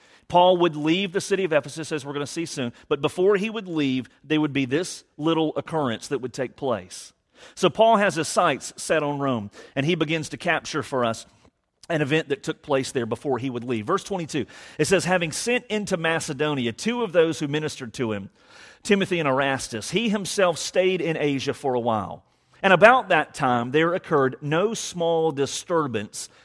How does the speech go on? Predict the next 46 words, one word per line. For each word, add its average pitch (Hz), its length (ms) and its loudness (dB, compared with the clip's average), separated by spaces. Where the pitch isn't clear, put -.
concerning 143 840 -2
the 139 160 0
way." 117 460 0
Uh, - 160 -10
the 160 140 2
way 185 200 4
was 165 160 0
simply 165 320 -2
a 135 60 4
reference 151 380 -2
to - 100 -10
believers. 135 540 -2
They 139 140 -2
were 123 180 0
often 160 360 4
referred 143 540 0
that, 120 260 0
uh, 143 60 -4
in, 139 380 -6
in 135 140 -4
that 135 160 -2
term 135 420 -2
in 147 80 -4
the 139 80 -2
first 139 240 0
century. 160 460 -2
Uh, 123 60 -8
of - 120 -12
course, 139 220 -4
Jesus 151 400 -4
would 139 80 -8
describe 165 320 0
himself 135 420 -2
as 117 100 -4
the 131 60 -10
way, 127 380 -2
the 120 80 -16
truth, 139 340 -8
the 127 100 -8
life. 120 280 -4
It's - 100 -20
probably 151 260 2
where 135 120 4
that 123 140 0
came 160 200 -2
from. 113 280 -2